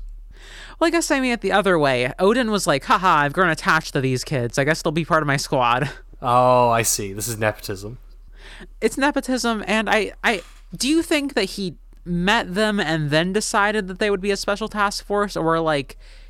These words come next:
Speaker 1: scouted them and were like, "These are the, these are the three I need"?
Speaker 2: I th-, I definitely think it's more of a meeting them thing, where it's just like, these are the people, you know, these are the people who, like, uh, Sam, these are the people who Sam, like, ditches him with,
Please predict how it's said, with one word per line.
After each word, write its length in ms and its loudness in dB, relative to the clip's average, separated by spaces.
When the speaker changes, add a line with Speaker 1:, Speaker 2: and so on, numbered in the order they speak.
Speaker 1:
scouted 720 0
them 260 -2
and 120 -2
were 100 0
like, 220 -2
"These 300 0
are 100 2
the, 240 0
these 220 2
are 60 0
the 100 -2
three 300 0
I 100 0
need"? 460 -6
Speaker 2:
I 120 0
th-, 120 -8
I 120 -2
definitely 300 0
think 240 -4
it's 140 -8
more 160 -2
of 60 -4
a 60 -6
meeting 640 -10
them 220 -6
thing, 540 -10
where 240 -2
it's 100 -8
just 180 -10
like, 180 -8
these 160 -2
are 40 -8
the 60 -6
people, 560 -6
you 140 -6
know, 240 -4
these 220 -10
are 20 -6
the 60 -10
people 260 -12
who, 220 -8
like, 420 -14
uh, 260 -10
Sam, 720 -6
these 140 -4
are 20 -2
the 60 -4
people 240 -10
who 80 -10
Sam, 340 -4
like, 220 -10
ditches 340 -10
him 160 -4
with, 380 -6